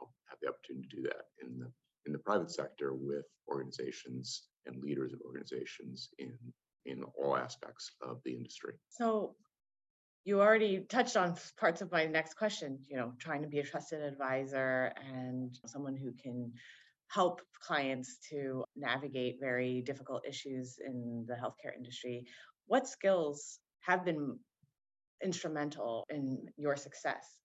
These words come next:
Speaker 2: as, you know, chief counsel and now in private practice?
Speaker 1: Yeah,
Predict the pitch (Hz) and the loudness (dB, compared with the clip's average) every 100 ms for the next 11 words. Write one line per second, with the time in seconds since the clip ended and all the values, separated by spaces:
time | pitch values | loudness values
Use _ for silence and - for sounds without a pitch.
0 | - 127 120 - - 123 110 - 139 - | -6 -6 -6 -12 -14 -12 -10 -10 -10 -6
1 | 135 131 123 123 117 117 117 127 120 113 | -8 -6 -4 -4 -4 -4 -6 -8 -8 -8
2 | 123 - - - - - _ _ _ _ | -8 -12 -12 -14 -18 -20 _ _ _ _
3 | _ _ _ _ _ - 95 | _ _ _ _ _ -4 -2